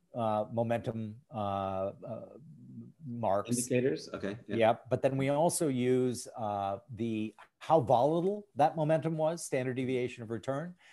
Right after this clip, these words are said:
Speaker 1: because we found that historically stocks with great three, six, nine, twelve month price momentum are really volatile, right? As I said before,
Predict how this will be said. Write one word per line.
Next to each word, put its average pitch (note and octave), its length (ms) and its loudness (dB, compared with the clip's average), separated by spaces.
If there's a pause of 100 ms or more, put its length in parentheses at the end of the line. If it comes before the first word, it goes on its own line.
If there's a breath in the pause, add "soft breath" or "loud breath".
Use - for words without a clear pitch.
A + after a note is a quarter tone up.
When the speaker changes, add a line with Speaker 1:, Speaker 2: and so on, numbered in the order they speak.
(240 soft breath)
Speaker 1:
because C#3 220 2
we D#3 140 4
found F3 540 0
that D3 200 4
historically C#3 1120 -2 (240)
stocks C3 420 2
with D3+ 140 -4
great C3 420 2 (840)
three, C3 440 2
six, - 480 -4
nine, A2 680 -4
twelve A2 320 0
month G#2+ 220 -6 (180)
price C3+ 300 0
momentum F#2+ 540 -6 (1200 soft breath)
are A2 140 4
really C3 300 4
volatile, C3 640 6 (100)
right? C#3 300 4 (340)
As C3+ 140 -2
I C#3 100 6
said A2+ 260 0
before, C3 380 -6